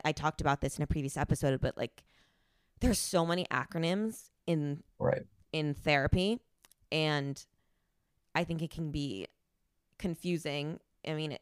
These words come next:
Speaker 1: I'm confused. I didn't even know what D B T was literally until, like, I interviewed my friend. I thought it was C B T, but, like, speaking it out loud,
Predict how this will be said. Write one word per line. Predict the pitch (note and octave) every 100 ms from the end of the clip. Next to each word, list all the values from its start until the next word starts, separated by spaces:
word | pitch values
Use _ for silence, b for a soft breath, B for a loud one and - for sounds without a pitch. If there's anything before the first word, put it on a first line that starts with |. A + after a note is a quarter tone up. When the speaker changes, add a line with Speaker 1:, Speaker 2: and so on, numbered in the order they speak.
| _
Speaker 1:
I'm | D3+ E3+ F#3+
confused. | E3 C#3+ -
I | E3+
didn't | G#3
even | F#3 F3
know |
what | E3+ D#3
D | E3
B | E3
T | D3+ F3
was | E3+ E3 D#3+ E3
literally | - D3 D#3+ D#3+ D#3+ D3+
until, | D3 D3+
like, | C#3+ C#3 - _ _ _ _ _ _ _ _ _ _ -
I | D3+
interviewed | D3+ D3+ C#3+ C#3+
my | C3+
friend. | - C3+ - - -
I |
thought | D#3 D3 D3+
it | -
was | D3
C | - E3+
B | C#3+ C3+
T, | D#3+ C3 C3
but, | -
like, | - C3 -
speaking | - - D3 D3
it | C3+
out | A#2+
loud, | C2+ -